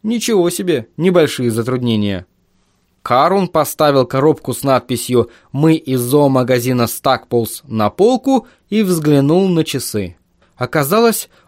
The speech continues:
он застегнул их вверх ногами. Он перевернул часы и увидел, что уже без четверти два.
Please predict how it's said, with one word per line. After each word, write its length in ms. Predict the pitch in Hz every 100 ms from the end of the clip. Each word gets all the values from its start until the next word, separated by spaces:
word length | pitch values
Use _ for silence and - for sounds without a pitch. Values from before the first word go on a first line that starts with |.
| _
он 240 | 196 226
застегнул 760 | 180 208 - 208 185 214 247 240
их 160 | 214
вверх 540 | 156 135 139 202 196 -
ногами. 640 | 185 165 131 107 98 90 - _ _ _ _
Он 240 | 143 135
перевернул 560 | 120 165 170 180 165 135
часы 460 | - 147 - 233 208
и 180 | 127
увидел, 640 | 131 127 139 226 220 220 - _
что 320 | - - 208
уже 320 | 190 151 202 220
без 360 | 151 165 -
четверти 680 | - - 180 180 165 - 160
два. 440 | 127 110 110 90